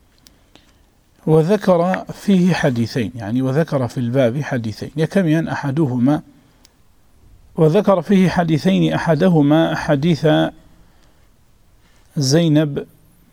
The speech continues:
بنت جحش، وهو مطابق للترجمة، مطابق ترجمة كيا، يعني ترجمة كويل للعرب مشان قد اقترب، ريك، همان حديثة.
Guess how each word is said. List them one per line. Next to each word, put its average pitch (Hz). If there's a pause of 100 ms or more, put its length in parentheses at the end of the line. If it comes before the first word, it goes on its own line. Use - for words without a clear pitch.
(1040)
بنت 135
جحش، 135 (2250)
وهو 139
مطابق 135
للترجمة، 117 (320)
مطابق 117
ترجمة 107
كيا، 139
يعني 120
ترجمة 110
كويل 123
للعرب 113
مشان 135
قد 120
اقترب، 185 (800)
ريك، 175 (720)
همان 131
حديثة. 107